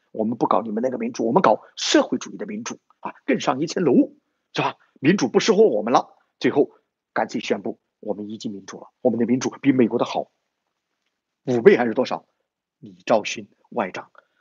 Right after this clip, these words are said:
哎呀，慷慨激昂。这个时候我们最需要的是李肇勋出来回应这个副总统的陈词滥调，回应副总统的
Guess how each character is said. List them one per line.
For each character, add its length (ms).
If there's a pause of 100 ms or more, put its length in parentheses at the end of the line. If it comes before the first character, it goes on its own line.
(120)
哎 160
呀， 340 (640)
慷 180
慨 160
激 200
昂。 220 (200)
这 100
个 80
时 140
候 160
我 100
们 140
最 100
需 220
要 100
的 80
是 220
李 140
肇 180
勋 180
出 140
来 140 (180)
回 220
应 220 (720)
这 80
个 80
副 180
总 180
统 160
的 160 (200)
陈 300
词 220
滥 240
调， 240 (580)
回 180
应 300 (340)
副 200
总 160
统 160
的 140